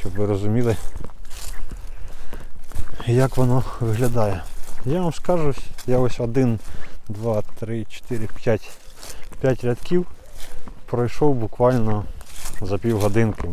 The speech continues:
Ну, може, може навіть менше, ніж півгодини, бо даю трошки відпочивати, е, бензокосі, тому що сильно,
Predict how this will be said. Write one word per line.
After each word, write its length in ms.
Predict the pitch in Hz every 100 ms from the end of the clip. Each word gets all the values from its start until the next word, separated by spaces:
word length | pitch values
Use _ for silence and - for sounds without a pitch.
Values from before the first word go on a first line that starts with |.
| - -
Ну, 440 | 101 104 110 107
може, 220 | 110 104 101 -
може 320 | 110 113 113
навіть 300 | 110 101 -
менше, 440 | 107 107 - - - - - - - - 110
ніж 200 | 101 -
півгодини, 600 | - 101 98 104 165 139
бо 220 | 110 104 - - - - - - - - - - - - -
даю 300 | 120 123 131
трошки 380 | - 117 - -
відпочивати, 680 | 120 - - - 131 131 123
е, 60 | 113 - - - - - - - - 120 123 117
бензокосі, 600 | 113 123 120 120 156 -
тому 240 | 175 113 123
що 160 | -
сильно, 400 | - 135 139 131